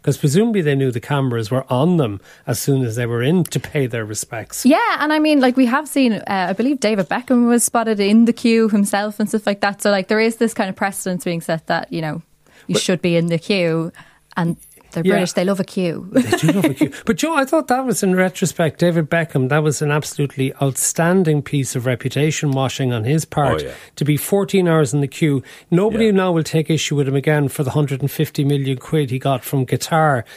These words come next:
Speaker 1: to be their
Speaker 3: <laughs>
Speaker 1: ambassador for the World Cup, will they? 'Cause all of the British will remember him for is their
Speaker 3: Yeah.
Speaker 1: former
Speaker 3: He
Speaker 1: England football captain,
Speaker 3: <laughs>
Speaker 1: national hero, because he queued for fourteen hours.
Speaker 3: He respected the queue, and that's all that counts in England at the moment. So if you respect the queue, Phil and Holly,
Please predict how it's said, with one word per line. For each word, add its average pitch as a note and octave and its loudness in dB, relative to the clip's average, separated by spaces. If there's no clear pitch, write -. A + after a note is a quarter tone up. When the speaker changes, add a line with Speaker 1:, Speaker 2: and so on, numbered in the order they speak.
Speaker 1:
to C#3 -2
be C3+ 2
their C#3 2
Speaker 3:
<laughs> C3+ 2
Speaker 1:
ambassador D3 0
for C3 -4
the C#3 0
World C#3 2
Cup, G3+ -4
will G3 2
they? C3+ -2
'Cause D3 0
all F#3 2
of A3 -2
the A3+ 0
British F#3 0
will F#3+ 2
remember F3+ 2
him C3 2
for C3 2
is B2+ 0
their C3+ 2
Speaker 3:
Yeah. D#2+ 0
Speaker 1:
former F3+ 0
Speaker 3:
He G#3 -2
Speaker 1:
England G#3 -2
football G3 -2
captain, F3 0
Speaker 3:
<laughs> - -6
Speaker 1:
national E3+ 2
hero, D3+ 4
because D3 0
he E3 2
queued D3 0
for D3+ -8
fourteen E3 -2
hours. A3 -2
Speaker 3:
He C#3 -2
respected A2+ -2
the G#2 -2
queue, G2 0
and E2+ -2
that's F#2+ -2
all A#2 0
that G#2 -2
counts G2 -4
in F#2+ -2
England D#2 -4
at E2+ -12
the F2+ -12
moment. D#2 -6
So F2+ -4
if D#2+ -8
you F#2 -4
respect F#2 -4
the F#2+ -10
queue, F#2 -2
Phil B2 -2
and A2 -2
Holly, G#2 -4